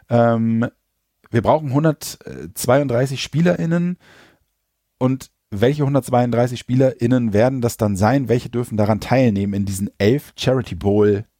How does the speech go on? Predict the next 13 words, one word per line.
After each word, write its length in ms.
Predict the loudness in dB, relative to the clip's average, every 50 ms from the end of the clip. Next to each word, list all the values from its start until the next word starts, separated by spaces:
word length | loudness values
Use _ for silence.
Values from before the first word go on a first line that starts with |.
| _ _
ähm, 640 | -6 -4 -2 -2 -2 -4 -4 -6 -6 -6 -6 -8 -4 0
Ligen? 600 | 0 2 2 2 0 0 0 0 0 0 -4 -6 -10 _ -20 -20 -20 -8 -6
Es 100 | -4 -2
sind 220 | -2 -2 -2 -2 -4
die, 240 | -2 -2 -4 -6 -6 _
die 80 | -4 -2
die 160 | 0 0 0
höchsten 320 | 0 0 -2 -2 -6 -6 -6
Beträge 720 | -4 -4 0 2 2 4 4 4 2 2 0 0 -4 -6
gespendet 540 | -8 -10 -8 -4 -4 -4 -2 -2 -6 -6 -6
haben. 160 | -6 -6 -4
Das 180 | -6 -8 -4 0
heißt, 400 | 2 2 2 0 -2 -6 -12